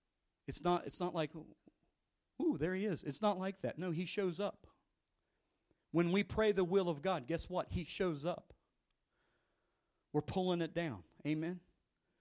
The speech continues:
We're pulling it down. "If you abide in me," if you abide in me. "If you abide in me, my words abide in you." My words, my words.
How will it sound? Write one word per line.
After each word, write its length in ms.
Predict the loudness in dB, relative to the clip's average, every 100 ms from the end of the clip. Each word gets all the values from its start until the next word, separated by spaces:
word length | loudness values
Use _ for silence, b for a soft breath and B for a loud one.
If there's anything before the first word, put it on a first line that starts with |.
| _ _ _ _ _ _ _
We're 80 | -4
pulling 400 | -2 0 0 0
it 120 | -2
down. 300 | -4 -4 -8 -16 _ _ _ _ _ _ _ _ _ _ 0
"If 200 | 0 2
you 140 | 2
abide 420 | 4 6 4 2
in 160 | -2 -6
me," 260 | -8 -10 -14 _ _ _ _ _ _ _ _ -8
if 180 | -6 -2
you 120 | 0
abide 360 | 2 0 -2 -2
in 140 | -4
me. 220 | -6 -8 -10 _ _ _ _ _ _ _ _ _ _ _ _ _ _ _ _ _ _ _ _ _ _ _ _ _ _ _ -12
"If 100 | 0
you 100 | 2
abide 300 | 6 6 6
in 80 | 2
me, 140 | -4
my 200 | -2 0
words 400 | 2 4 4 2
abide 380 | -2 2 4 2
in 220 | -2 -4
you." 260 | -6 -8 -12 _ _
My 160 | -6 -4
words, 500 | -4 -6 -8 -14 -20 _ _
my 120 | -16
words. 380 | -10 -10 -10 -16